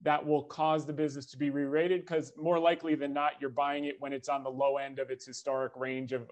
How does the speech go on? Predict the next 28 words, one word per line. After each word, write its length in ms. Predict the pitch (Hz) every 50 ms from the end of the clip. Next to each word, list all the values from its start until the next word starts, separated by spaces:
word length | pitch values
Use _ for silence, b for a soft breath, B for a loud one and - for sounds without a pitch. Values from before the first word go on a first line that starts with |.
| -
of 120 | 127 117 113
multiples, 580 | 127 135 151 147 151 143 123 123 127 120 -
I 80 | 123 123
would 160 | 123 120 120
assume. 520 | 127 123 - - 202 196 170 151 143 143 131 b b b b b b -
Uh, 440 | - 139 139 139 139 139 139 139 - - -
h-, 60 | - 151
how 360 | 160 - - - - 185 190
do 80 | 196
you 160 | 196 185 190 180
think 220 | - 190 180 180
about 220 | 175 180 170 165
that 140 | 170 165 156
so 100 | - 175
you 100 | 175 170
don't 160 | 170 170 156
get 140 | 165 175 -
caught 260 | - - 185 185 190
in 160 | 190 185 160 160
a 760 | 147 143 127 - - _ _ _ _ _ _ _ - 175 165
five-year 480 | - 180 165 156 160 151 151 156 156
period 380 | 151 - 143 156 156 151 151 143
where 140 | 139 143 143
the 80 | 143
business 340 | 123 156 151 - 139 135 -
is 140 | 147 135 -
doing 320 | - 160 156 147 143 139
great, 380 | 127 139 147 151 151 151 156 156